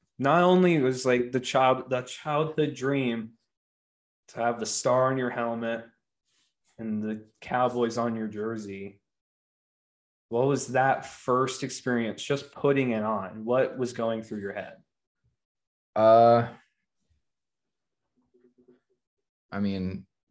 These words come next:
Speaker 2: I'd like to tell you that I had some crazy, overexcited, joyful kind of deal. Um, but my mindset was always, you know, "I, I just gotta get to work. I gotta get better.
Speaker 1: Yeah.
Speaker 2: Gotta prove myself." Um,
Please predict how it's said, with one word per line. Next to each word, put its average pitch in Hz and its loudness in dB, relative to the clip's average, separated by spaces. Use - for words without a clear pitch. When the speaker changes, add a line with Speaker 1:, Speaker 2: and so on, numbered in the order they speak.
Speaker 2:
I'd 101 -2
like 107 4
to 104 -10
tell 113 4
you 113 4
that 101 4
I 98 4
had 101 0
some 95 -4
crazy, 98 0
overexcited, 95 2
joyful 98 2
kind 98 -4
of 92 -2
deal. 107 -2
Um, 90 -6
but 92 -4
my 95 -6
mindset 95 -2
was 87 -8
always, 90 0
you 85 -6
know, 85 -8
"I, 87 -6
I 92 -6
just 90 -10
gotta 90 -2
get 85 -6
to 85 -10
work. 92 -2
I 90 -14
gotta 90 -6
get 85 -8
better. 90 -4
Speaker 1:
Yeah. 95 -6
Speaker 2:
Gotta 87 -2
prove 107 -2
myself." - -8
Um, 87 -6